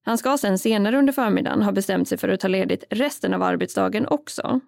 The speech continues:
och eventuellt kan ju det vara anledningen till att olika källor uppger olika information om just den här detaljen.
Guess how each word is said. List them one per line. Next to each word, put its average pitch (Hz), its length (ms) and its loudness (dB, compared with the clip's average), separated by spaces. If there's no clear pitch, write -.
och 208 140 -2
eventuellt 214 520 0
kan 196 120 0
ju 185 60 2
det 160 100 0
vara - 120 -2
anledningen 185 580 0
till - 160 -4
att - 200 -4
olika 180 400 0
källor - 380 -2
uppger 175 460 -2
olika 180 300 0
information 208 680 0
om 185 180 0
just 175 200 -4
den 196 120 0
här 185 120 -2
detaljen. 247 560 -2